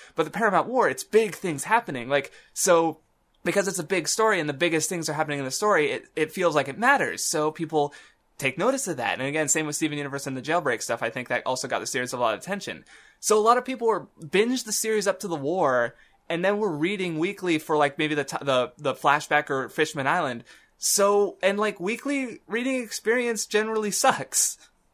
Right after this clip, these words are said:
So, and, you know, Fishman Island, like, it's a good arc, and I'm gonna have a lot to say about it. <laughs> Um, but, like, reading it weekly, like, reading anything weekly, especially after, like, coming off the fucking war, <laughs> like,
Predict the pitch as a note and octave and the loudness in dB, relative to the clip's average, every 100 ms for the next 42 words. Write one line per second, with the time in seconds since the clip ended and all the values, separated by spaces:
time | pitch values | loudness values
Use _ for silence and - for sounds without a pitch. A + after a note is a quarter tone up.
0 | _ - G3+ G3+ G3+ G3 - _ _ G#3 | _ -2 2 4 2 -2 -4 _ _ 2
1 | G#3 G3 F#3+ F#3+ A3 G3+ F#3 F#3+ G#3 G#3 | 2 0 -2 0 -2 -2 -2 0 0 -4
2 | - F3 E3+ E3 F3 F3 F#3 F3 D3 G3+ | -4 0 0 0 -4 -2 2 4 4 2
3 | - D3+ D3+ D3+ C#3+ D3+ E3 E3+ E3+ E3 | 0 2 2 2 0 2 2 2 2 0
4 | - A#3 D3+ C3+ D3 - - C3+ C#3 C#3 | -2 0 2 2 2 -2 -8 -4 -2 -2
5 | C3 C3+ - _ _ _ E3+ D3+ D3 D3+ | -4 -10 -20 _ _ _ 4 6 4 4
6 | A3 G3 C#3 E3 - E4 E4 F#4+ - _ | 2 2 2 -2 -2 -4 -4 -6 -12 _
7 | F3 F3+ E3+ - G3 A#3+ G3+ A#3+ B3 G#3+ | 0 0 0 -4 -4 0 -2 -2 -4 -2
8 | E3 D#3+ E3+ E3+ G#3 A3 G#3 G#3 G3 E3+ | -2 0 -2 0 0 2 0 2 0 0
9 | - - - A3 G3+ G3+ G3 - F3 G#3 | -4 -20 -4 0 2 2 0 -2 0 0
10 | G#3 F3+ D3+ D#3 G#3+ D#3 C3 D3+ - _ | 0 -6 -2 4 6 6 4 -2 -6 _
11 | - C#3 - - - - D3 D#3 D#3+ - | -6 -6 -6 -14 -20 -8 -2 0 -2 -6